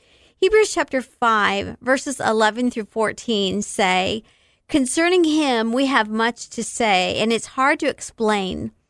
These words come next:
since you have become dull of hearing. For though by this time you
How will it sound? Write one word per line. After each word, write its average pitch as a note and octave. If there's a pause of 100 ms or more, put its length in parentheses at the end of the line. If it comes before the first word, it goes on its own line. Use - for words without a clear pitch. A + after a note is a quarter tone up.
(260)
since B3+
you C#4+
have C4
become A3+
dull A3+
of A3
hearing. G#3 (480)
For C#4+
though C#4
by B3+
this D4
time C4
you B3